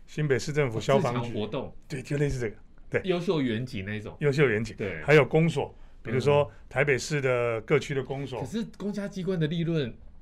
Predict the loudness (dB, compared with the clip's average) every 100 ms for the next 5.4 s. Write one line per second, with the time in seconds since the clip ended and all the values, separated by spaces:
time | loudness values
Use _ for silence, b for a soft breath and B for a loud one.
0 | -20 -20 -18 -8 -8 -6 -8 -6 -4 -2
1 | -2 0 0 -2 -4 -4 -4 -12 -10 -6
2 | -4 -2 -2 0 0 -2 -8 -10 -4 -6
3 | -2 0 2 2 -2 2 4 4 2 0
4 | -2 -8 -14 -10 -8 -6 -2 0 0 0
5 | 0 -2 -2 -4